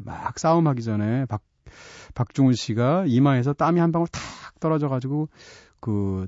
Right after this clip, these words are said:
떨어지면서 운동화 코끝에 탁 떨어지면서 이게 팍 퍼지는 이런 거, 이런 거 다 씨지죠. 근데 그 당시에는 그런 생각을 잘 못하고 보게 되죠. 꿈다방 미니 게시판을 통해서 유주영님께서,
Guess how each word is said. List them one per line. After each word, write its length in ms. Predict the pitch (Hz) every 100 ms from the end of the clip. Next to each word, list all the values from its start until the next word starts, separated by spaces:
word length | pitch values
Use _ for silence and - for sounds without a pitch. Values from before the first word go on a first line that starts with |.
| -
떨어지면서 520 | 143 160 135 123 110
운동화 340 | 110 123 143 131
코끝에 360 | - - 151 143
탁 540 | - - - - - -
떨어지면서 480 | 151 139 123 113
이게 60 | 107
팍 140 | - -
퍼지는 380 | - 175 160 117
이런 240 | 110 107
거, 100 | 92
이런 100 | 127
거 60 | 185
다 120 | 151
씨지죠. 840 | 120 160 156 151 - 98 95 110 110
근데 140 | 110
그 100 | 117
당시에는 500 | 127 143 123 120 143 147 - - -
그런 200 | - 135
생각을 240 | 127 113 123
잘 100 | 160
못하고 420 | 117 110 - 131
보게 220 | 117 98
되죠. 400 | 90 80 - 160 - _ _ _ _ _ _ _ - _
꿈다방 400 | 170 180 185 196
미니 160 | 165 151
게시판을 380 | 139 - 143 131
통해서 320 | 127 123 127
유주영님께서, 1400 | 127 160 151 - 139 131 135 147 113 95 101 - 147 107